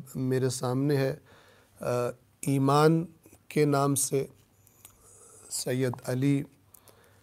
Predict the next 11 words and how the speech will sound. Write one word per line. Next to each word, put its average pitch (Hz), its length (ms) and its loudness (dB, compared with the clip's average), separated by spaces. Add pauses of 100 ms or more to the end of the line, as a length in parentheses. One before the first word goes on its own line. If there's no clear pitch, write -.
(280)
آیت 123 280 -2
اللہ 135 260 4
سید 131 380 -2
علی 135 220 -2
خامنائی، 123 680 0 (260)
یہ 151 140 2
ان 170 100 4
کی 170 160 -2
سات 160 500 4
تقاریر 151 560 4
ہیں۔ 135 140 0